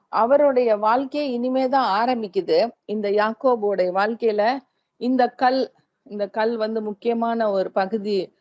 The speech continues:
வருது. ஏன்னா, இது வந்து, அ, ஃபவுண்டேஷன் ஸ்டோனு. இதுதான் வந்து ஒரு ஆரம்பத்துல, அ, க-, கட்டடம் போடும்போது ஒரு அஸ்திபார கல்லா இந்த கல்லு விளங்குது. இந்த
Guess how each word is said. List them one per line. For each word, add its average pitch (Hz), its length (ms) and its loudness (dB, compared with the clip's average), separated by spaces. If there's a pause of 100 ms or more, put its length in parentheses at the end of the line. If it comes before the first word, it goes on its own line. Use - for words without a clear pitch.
(260)
வருது. 175 600 0
ஏன்னா, 190 320 -2
இது 196 260 -2
வந்து, 247 440 2 (100)
அ, 180 180 -4
ஃபவுண்டேஷன் 226 640 2
ஸ்டோனு. 202 500 -4 (360)
இதுதான் 233 440 0
வந்து 233 320 2
ஒரு 202 220 0
ஆரம்பத்துல, 196 1040 0
அ, 175 120 -2
க-, 185 280 -4
கட்டடம் 202 600 -4
போடும்போது 208 720 0 (280)
ஒரு 202 240 0
அஸ்திபார 208 680 2
கல்லா 240 480 0 (160)
இந்த 196 260 -4
கல்லு 196 420 -2
விளங்குது. 190 460 -4 (460)
இந்த 262 180 4